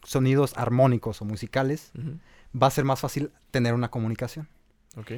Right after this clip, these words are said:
Speaker 1: Y también la música tiene una gran parte en el impacto cultural del crecimiento de la civilización.
Speaker 2: Wow.
Speaker 1: O sea, la música, aunque tú lo veas así como de, "Ah, s-,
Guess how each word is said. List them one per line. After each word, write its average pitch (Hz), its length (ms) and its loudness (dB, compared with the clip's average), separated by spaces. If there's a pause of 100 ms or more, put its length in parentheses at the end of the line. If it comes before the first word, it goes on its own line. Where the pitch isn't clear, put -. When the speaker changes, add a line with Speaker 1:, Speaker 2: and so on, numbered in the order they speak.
Speaker 1:
Y 185 100 0
también 151 320 8
la 160 60 8
música 165 340 4
tiene 160 220 4
una 160 160 4
gran 151 220 4
parte 151 540 4
en 135 140 0
el 123 80 0
impacto 151 440 -2
cultural 120 480 -2
del 120 120 -4
crecimiento 104 640 -8
de 107 80 -12
la 101 100 -14
civilización. 107 600 -16 (840)
Speaker 2:
Wow. 127 260 -16 (580)
Speaker 1:
O 120 60 -8
sea, 123 200 4
la 123 120 4
música, 180 680 6
aunque 147 260 2
tú 175 200 -2
lo 214 140 8
veas 196 200 6
así 202 180 -2
como 190 200 2
de, 123 120 2
"Ah, 139 300 -8
s-, - 200 -16